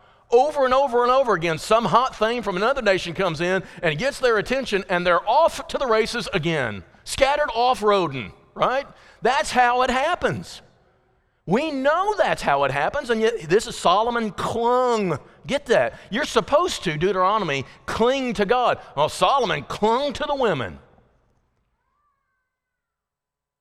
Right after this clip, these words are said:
And he fell victim to this. Notice in verses nine and ten, God does not blame the women. The Lord was angry with Solomon because his heart had turned away from the Lord, the God of Israel, who had appeared to him twice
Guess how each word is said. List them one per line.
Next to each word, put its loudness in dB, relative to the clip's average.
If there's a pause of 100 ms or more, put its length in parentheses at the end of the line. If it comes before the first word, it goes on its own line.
(320)
And -6
he -2
fell 0
victim -2
to -10
this. -6 (260)
Notice 0
in -2
verses -2
nine 0
and -4
ten, -6
God 0
does -4
not 0
blame -2
the -6
women. -8 (1000)
The -10
Lord 2
was -4
angry 2
with 0
Solomon 0
because -2
his -8
heart 0
had -2
turned -2
away 2
from -14
the -6
Lord, -4
the -10
God 0
of -4
Israel, -4
who -2
had -4
appeared -4
to -4
him -6
twice -2